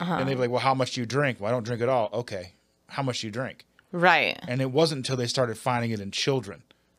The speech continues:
Speaker 1: Yeah.
Speaker 2: Because then they realized it was sugar related.
Speaker 1: Right, right. And so I
Speaker 2: Or glucose related. Glucose, sugar,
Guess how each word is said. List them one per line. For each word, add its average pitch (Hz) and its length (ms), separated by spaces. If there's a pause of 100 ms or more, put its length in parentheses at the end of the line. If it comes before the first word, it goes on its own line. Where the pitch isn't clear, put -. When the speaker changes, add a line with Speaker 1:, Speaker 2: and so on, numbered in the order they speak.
Speaker 1:
Yeah. 165 280 (300)
Speaker 2:
Because 113 600 (320)
then 117 140
they 113 120
realized 110 460
it 107 80
was 104 280
sugar 110 360
related. 73 380 (380)
Speaker 1:
Right, 175 540 (240)
right. 170 540 (340)
And 226 160
so 233 120
I 202 260
Speaker 2:
Or 113 100
glucose 123 560
related. 98 380
Glucose, 123 440
sugar, 107 560